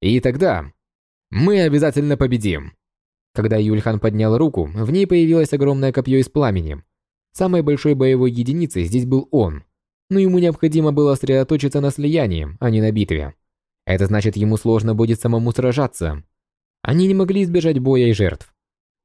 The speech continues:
Несмотря на это, ему пришлось это сделать, чтобы ударить в спину врага, чтобы вернуть утраченное имущество, чтобы все смогли выжить, посмеяться и забыть о предзнаменованиях.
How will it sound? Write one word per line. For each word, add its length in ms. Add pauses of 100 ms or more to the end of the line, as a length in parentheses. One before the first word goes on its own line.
Несмотря 460
на 180
это, 140
ему 260
пришлось 360
это 140
сделать, 480 (120)
чтобы 340
ударить 400
в 40
спину 260
врага, 440
чтобы 260
вернуть 360
утраченное 520
имущество, 760 (280)
чтобы 300
все 260
смогли 340
выжить, 480 (160)
посмеяться 680 (280)
и 100
забыть 360
о 120
предзнаменованиях. 920